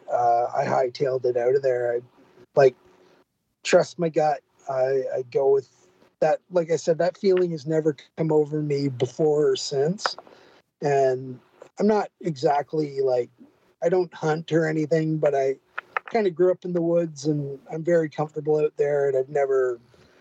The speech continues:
I've never been scared out of an area before, um, until this day.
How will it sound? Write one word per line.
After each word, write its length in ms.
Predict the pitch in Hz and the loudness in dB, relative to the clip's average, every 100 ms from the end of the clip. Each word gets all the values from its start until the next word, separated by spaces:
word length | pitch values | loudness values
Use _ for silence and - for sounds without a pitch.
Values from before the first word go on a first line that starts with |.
| _ - | _ -8
I've 100 | 147 | -2
never 260 | 170 151 143 | 2 2 0
been 200 | 151 135 | -2 -4
scared 440 | - 143 127 127 | -4 0 0 2
out 180 | 123 123 | 0 0
of 100 | 120 | -2
an 120 | 123 | -2
area 440 | 120 117 120 117 | -2 0 0 0
before, 600 | 110 117 - 117 120 110 123 - - | -4 -14 -4 0 2 0 -10 -14 -8
um, 560 | 127 120 120 117 110 - - - _ - - - - - - _ | -4 0 0 -2 -6 -12 -20 -20 _ -18 -18 -20 -20 -20 -20 _
until 380 | 151 139 147 131 | -2 0 0 0
this 180 | 120 113 | 0 -2
day. 320 | - - - | -2 -2 -4